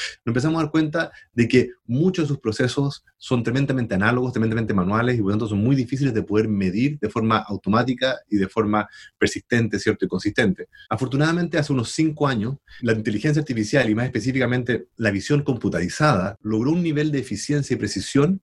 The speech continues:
mayor al ser humano, en que hoy día una cámara es más rápida que un humano y con mayor precisión, ¿cierto?, en entender lo que está viendo. Y de esa forma poder convertir en datos las imágenes que, que todos podemos entender con nuestro ojo. Entonces, en pocas palabras, nosotros entrenamos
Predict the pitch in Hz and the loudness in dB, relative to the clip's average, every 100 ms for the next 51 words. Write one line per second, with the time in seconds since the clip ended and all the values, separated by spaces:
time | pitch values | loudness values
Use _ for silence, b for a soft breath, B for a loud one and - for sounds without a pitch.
0 | _ - 110 110 151 151 143 120 120 120 | _ -4 -2 0 0 0 0 0 0 0
1 | 170 - 113 113 117 156 160 143 127 123 | -6 0 0 0 2 2 2 -2 -2 0
2 | 156 147 98 90 - 110 139 170 - 156 | 2 2 0 -2 -4 -2 2 0 0 -2
3 | 151 131 90 - - 113 107 135 170 196 | -2 0 0 -2 -4 0 2 2 0 -2
4 | 196 117 107 117 151 156 151 175 160 175 | -4 -2 0 0 0 0 0 0 0 -2
5 | 175 170 123 110 107 127 147 131 104 - | -2 0 2 2 0 2 0 -2 -4 0
6 | 147 151 - - 123 123 131 143 135 135 | 0 0 -2 -4 -2 0 0 0 0 0
7 | 131 120 127 117 110 175 180 190 - _ | 0 0 0 -2 0 0 0 -6 -8 _
8 | 120 113 117 160 147 143 156 127 117 104 | -4 0 2 2 0 -2 -2 0 -2 -2
9 | 110 127 131 127 123 120 - 113 104 101 | -2 0 0 2 0 0 0 0 0 0
10 | 120 - 95 92 127 110 98 98 107 170 | -2 -2 -4 -2 0 0 0 -4 -2 -2
11 | 170 165 165 151 131 131 131 - 120 110 | 0 0 0 -2 -2 -2 -2 -2 -6 -2
12 | 113 123 | 0 0